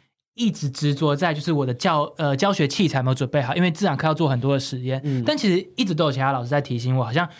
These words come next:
Speaker 1: 准备那课程的内容对学生来说才是更重要的事情。今天透过你的分享，我觉得我更了解这件事情一些些。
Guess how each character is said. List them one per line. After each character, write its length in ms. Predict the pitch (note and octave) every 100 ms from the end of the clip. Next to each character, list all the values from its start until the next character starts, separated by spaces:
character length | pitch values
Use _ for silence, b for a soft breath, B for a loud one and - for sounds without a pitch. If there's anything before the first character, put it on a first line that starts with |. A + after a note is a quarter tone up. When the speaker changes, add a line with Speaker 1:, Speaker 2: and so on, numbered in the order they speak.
| B
Speaker 1:
准 180 | - B2+
备 140 | D#3+
那 100 | F3 E3
课 180 | G#3 F3+
程 160 | C3+
的 60 | B2
内 180 | D3 C3+
容 140 | A#2+
对 100 | D3+
学 100 | C3
生 140 | A#2
来 100 | C3+
说 140 | A2+ B2
才 140 | A#2
是 40 | A#2+
更 180 | C3+ B2+
重 140 | B2
要 100 | A#2+
的 100 | C3
事 160 | C3+ -
情。 200 | - - - b
今 100 | -
天 80 | F#3
透 100 | G#3+
过 120 | G3
你 40 | C#3
的 80 |
分 160 | B2+ D3
享， 140 | D3
我 100 | C3
觉 80 | A#2+
得 60 | C3+
我 60 |
更 180 | B2+ C#3+
了 140 | B2+ C3
解 100 | B2+
这 100 | C3+
件 140 | C#3
事 140 | B2+
情 200 | C#3+ -
一 80 | -
些 220 | D3 -
些。 300 | - - -